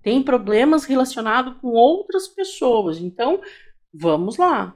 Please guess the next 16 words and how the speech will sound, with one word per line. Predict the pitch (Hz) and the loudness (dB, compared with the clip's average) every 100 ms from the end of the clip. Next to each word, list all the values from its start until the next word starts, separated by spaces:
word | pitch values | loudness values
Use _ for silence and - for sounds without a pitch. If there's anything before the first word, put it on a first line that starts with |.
| _ | _
orai | 175 165 165 165 | -2 0 0 -2
e | |
vigiai. | 180 208 254 349 330 262 185 | -2 -8 -4 -2 -2 -4 -6
Ela | 180 175 | -4 -2
está | 196 - 180 | -2 -6 -8
dizendo: | 196 254 320 302 | -8 -6 -4 -4
você | 190 196 208 | -6 -10 -10
vai | 190 185 196 269 | -10 -10 -6 -6
ter | 269 254 240 | -4 -4 -2
novas | 220 214 262 302 277 277 | -4 2 2 2 0 -2
notícias, | 277 277 - 240 247 247 - 151 - _ | -4 -4 -14 -10 -8 -10 -12 -14 -16 _
as | 190 | -12
coisas | - - 247 240 220 | -10 -2 -2 0 -6
vão | 196 185 233 311 403 | -6 2 4 6 4
se | 403 339 | 2 0
desembaraçar. | 269 262 262 262 254 254 262 - 196 175 175 | 0 0 2 2 4 2 0 0 2 4 0